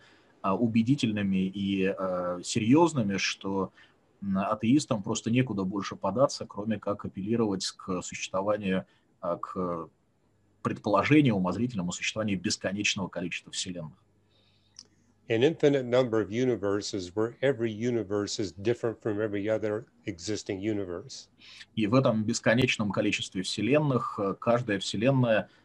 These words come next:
Speaker 1: э, чем-то немного отличается от всех остальных.
Speaker 2: So atheists argue that it's not fine-tuned design by God,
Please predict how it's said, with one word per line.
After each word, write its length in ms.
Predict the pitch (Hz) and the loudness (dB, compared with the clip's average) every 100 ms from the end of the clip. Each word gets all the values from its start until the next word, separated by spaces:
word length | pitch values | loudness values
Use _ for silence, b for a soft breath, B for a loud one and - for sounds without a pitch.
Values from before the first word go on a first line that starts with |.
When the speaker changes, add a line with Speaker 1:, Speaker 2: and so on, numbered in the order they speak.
| b - | b -6
Speaker 1:
э, 180 | 90 87 | -4 -2
чем-то 320 | - 139 113 | 2 2 2
немного 400 | 95 113 113 95 | 2 2 0 -2
отличается 600 | 90 90 113 113 107 90 | -2 -2 0 0 0 -4
от 100 | - | -4
всех 260 | - 101 92 | -6 -6 -6
остальных. 540 | - 92 92 - - _ _ _ _ _ _ _ _ _ - _ _ _ _ - | -6 -4 -4 -8 -16 _ _ _ _ _ _ _ _ _ -20 _ _ _ _ -4
Speaker 2:
So 280 | - 123 127 | 4 4 6
atheists 480 | 143 - 123 104 | 2 4 2 2
argue 600 | 135 117 131 107 113 110 101 | 0 4 4 4 2 2 4
that 340 | 110 110 117 | 4 4 2
it's 280 | 117 107 - | -4 -4 0
not 260 | 127 131 113 _ | 2 2 -2 _
fine-tuned 680 | - 127 123 113 - 120 113 | 2 4 2 0 0 2 2
design 520 | 104 90 113 110 110 | -2 0 2 2 0
by 260 | 101 104 101 | 0 0 0
God, 520 | 90 110 113 127 123 | 0 2 4 2 0